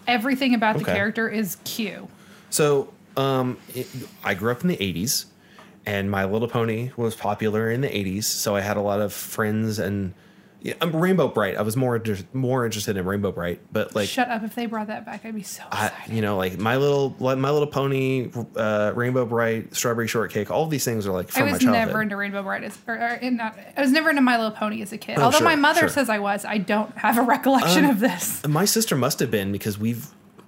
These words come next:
Speaker 2: my parents' house, we have some ponies from, like,
Speaker 1: I think I had a few, but I don't remember ever being into the show or anything. I
Speaker 2: Yeah.
Speaker 1: know we're totally off topic,
Speaker 2: We're,
Speaker 1: but,
Speaker 2: we're not
Speaker 1: you know,
Speaker 2: really that
Speaker 1: whatever.
Speaker 2: far. But anyway, the, the point is,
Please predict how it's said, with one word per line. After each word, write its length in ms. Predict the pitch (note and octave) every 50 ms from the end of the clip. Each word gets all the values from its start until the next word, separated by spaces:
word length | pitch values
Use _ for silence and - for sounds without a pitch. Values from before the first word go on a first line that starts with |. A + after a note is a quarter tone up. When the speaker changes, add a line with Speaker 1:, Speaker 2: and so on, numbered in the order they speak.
| _ - _ _
Speaker 2:
my 140 | G#2+ A#2 A2
parents' 240 | - C#3+ C#3+ C3+ -
house, 320 | - G#2+ B2 - - -
we 100 | A#2 A#2 G#2
have 340 | G2 - G2 A2 B2 B2 -
some 340 | - G#2 F#2+ F2+ F2+ F2 - - - -
ponies 400 | - A2+ A#2 C3 G2+ F2 F2 -
from, 360 | - - F#2 F#2 E2+ E2 - - - - - _ _ -
like, 160 | F2 - - - - - -
Speaker 1:
I 40 | A#3+
think 200 | A3+ F4 F4+ F#4+
I 40 | G4 F4
had 200 | C4+ B3+ B3+ C4+
a 80 | C#4+
few, 260 | C#4+ - - A#3+ A3+ G#3
but 120 | G3 G#3+
I 100 | A3 A#3
don't 260 | A3+ C4 B3+ C4 B3+
remember 540 | A#3+ B3+ B3+ B3 A#3+ A#3 A3+ A#3 A#3 A3+ A3+
ever 220 | G#3+ G3+ G#3+ G#3+
being 180 | G#3 G#3+ G#3+ G3+
into 160 | G#3 F#3+ F#3
the 80 | F#3+ F#3+
show 300 | F3+ - - G3 G#3 A3+
or 120 | G#3+ G#3+
anything. 380 | G#3 G#3+ A3 - - - A3 A#3
I 60 | B3
Speaker 2:
Yeah. 60 | B3+
Speaker 1:
know 160 | D#4+ E4+ E4+ E4
we're 80 | D4+
totally 320 | - - B3 A#3 A#3+ A3 G3+
off 160 | F#3 F3 -
topic, 400 | - - F#3 E3+ - F#3 F3+ -
Speaker 2:
We're, 80 | F3 F#3+
Speaker 1:
but, 200 | G3+ G#3+ G#3+ G3+
Speaker 2:
we're 120 | A#3+ C4+
not 100 | C4 C4+
Speaker 1:
you 60 | A3+
know, 60 | E3+ D#3+
Speaker 2:
really 120 | E3 C#3 B2
that 40 | A2+
Speaker 1:
whatever. 120 | A#2 A#2 -
Speaker 2:
far. 160 | A#2+ A2+ A2+
But 140 | C#3 F#3+ A3+
anyway, 240 | A3+ F3+ D3+ C#3+
the, 340 | - - - D#3 D#3+ D#3 F3
the 240 | E3+ - - E3 F#3
point 240 | F3+ C#4+ D4+ A#3 D#3
is, 320 | B2+ B2 A#2+ A#2 - -